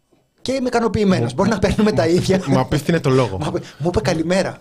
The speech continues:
Speaker 1: Μου είπε καλημέρα ο εκδότης.
Speaker 2: Ναι, το, έχει και το ταμπελάκι εκεί πέρα. Εκδότης, παιδιά, άμα μπείτε στο γραφείο του, χαμός. Αλλά τι θέλω να πω, ότι εδώ έχουμε μια σφαιρική, γιατί έχουμε έναν απ' τη μία, έναν απ' την άλλη. Τα βλέπουμε τα πράγματα και απ' τις δύο πλευρές. Το ίδιο και ο υπουργός.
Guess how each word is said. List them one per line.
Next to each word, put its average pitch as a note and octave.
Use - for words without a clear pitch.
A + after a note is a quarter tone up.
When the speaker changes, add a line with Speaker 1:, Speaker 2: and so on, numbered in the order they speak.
Speaker 1:
Μου F3+
είπε B3
καλημέρα F#3+
ο F3+
εκδότης. E3
Speaker 2:
Ναι, B2
το, B2+
έχει C#3+
και -
το C3
ταμπελάκι A#2
εκεί -
πέρα. B2
Εκδότης, A2+
παιδιά, G#2
άμα G#2+
μπείτε G#2+
στο G2+
γραφείο F#2
του, C3
χαμός. B2
Αλλά B2+
τι D3+
θέλω D3+
να C3
πω, A#2
ότι C#3
εδώ C3+
έχουμε E3
μια F#3+
σφαιρική, E3+
γιατί E3+
έχουμε F3
έναν F3
απ' C3+
τη C3
μία, E3+
έναν G3
απ' F#3
την F#3+
άλλη. G#2
Τα D3
βλέπουμε F3
τα C3+
πράγματα G#3+
και A3
απ' F3
τις B2
δύο A#2
πλευρές. F#2+
Το D#3
ίδιο G#3+
και A3+
ο -
υπουργός. C3